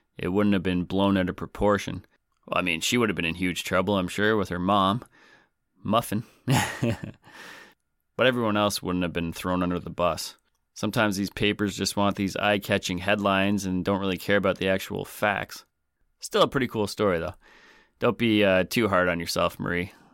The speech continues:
I think most of us would have done the same thing. One hundred percent. Okay, moving on. Oh,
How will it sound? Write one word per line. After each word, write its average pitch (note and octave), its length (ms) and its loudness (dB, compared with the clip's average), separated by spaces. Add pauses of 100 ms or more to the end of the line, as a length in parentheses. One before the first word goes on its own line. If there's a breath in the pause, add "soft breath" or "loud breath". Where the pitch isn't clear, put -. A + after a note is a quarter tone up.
(140 loud breath)
I - 100 -6
think G2 220 0
most G2 260 0
of F2+ 120 -4
us E2+ 200 -2
would - 80 -4
have F2 80 -2
done F2+ 160 0
the F2 80 -4
same F2+ 300 -2
thing. F#2 280 -6 (540)
One F#2 200 -4
hundred G#2+ 380 0
percent. - 500 -8 (1300 soft breath)
Okay, A#2 220 2
moving D#3 320 4
on. E2+ 240 2 (480)
Oh, A#2+ 280 6